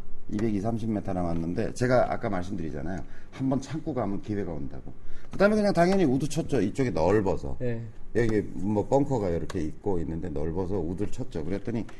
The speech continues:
Speaker 1: 정말 잘 맞아서요. 핀 사 미터에 가서 붙었어요.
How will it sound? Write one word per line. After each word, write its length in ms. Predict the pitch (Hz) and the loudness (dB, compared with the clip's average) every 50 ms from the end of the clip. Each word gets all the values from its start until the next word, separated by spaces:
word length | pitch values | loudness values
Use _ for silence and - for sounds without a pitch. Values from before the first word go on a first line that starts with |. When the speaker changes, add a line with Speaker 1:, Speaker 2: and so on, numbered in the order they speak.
| - - - - - | -10 -10 -10 -8 -8
Speaker 1:
정말 560 | - - - 104 120 143 165 180 202 214 208 | -6 -4 0 2 4 4 6 6 8 6 6
잘 160 | 185 120 117 98 | 6 4 0 0
맞아서요. 560 | 101 98 87 85 78 73 87 104 104 82 - - - - - - - - - - - - | 0 -2 -2 -2 -4 -4 -4 -6 -6 -6 -8 -8 -10 -10 -10 -10 -10 -12 -12 -12 -12 -6
핀 160 | - 160 160 | 0 2 2
사 240 | 151 - 104 120 139 | 2 4 4 4 6
미터에 320 | 151 156 147 - 135 120 | 8 8 8 8 6 4
가서 220 | 98 95 80 78 - | 4 2 0 0 -2
붙었어요. 420 | - - - - - - - - | -4 -6 -6 -8 -8 -8 -10 -10